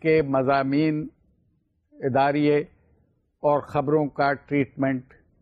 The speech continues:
لکھوایا، کروایا۔ یہ پنجاب کے جو ڈائریکٹر پبلک ریلیشنز تھے، انہوں نے یہ انکشاف کمیشن کے سامنے کیا کہ ہم نے یہ پیسے تعلیم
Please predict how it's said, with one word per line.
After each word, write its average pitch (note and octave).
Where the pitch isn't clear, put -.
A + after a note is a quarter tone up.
لکھوایا، C3
کروایا۔ B2+
یہ F3+
پنجاب D#3+
کے F3+
جو D3
ڈائریکٹر D#3+
پبلک C#3+
ریلیشنز C#3
تھے، G2
انہوں G3
نے F3+
یہ E3
انکشاف C#3+
کمیشن C3+
کے C3+
سامنے B2
کیا C3+
کہ C#3
ہم B2+
نے C3
یہ B2
پیسے A2+
تعلیم D3+